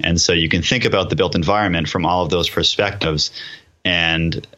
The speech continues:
what we wanna do is to try to understand, uh, how government action and government intervention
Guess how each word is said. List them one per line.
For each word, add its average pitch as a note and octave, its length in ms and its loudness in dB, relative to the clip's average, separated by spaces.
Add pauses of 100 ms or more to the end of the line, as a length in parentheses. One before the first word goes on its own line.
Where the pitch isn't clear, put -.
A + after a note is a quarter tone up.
(180)
what F2 220 0
we A2+ 100 4
wanna A2 240 2
do F2 160 2
is E2+ 140 0
to - 80 -2
try F2+ 200 0
to E2+ 140 0
understand, F2 800 0 (140)
uh, D#2+ 200 0
how F#2 440 0 (200)
government G#2 480 0
action F2+ 460 0
and E2+ 140 0
government F2 300 0
intervention E2 840 0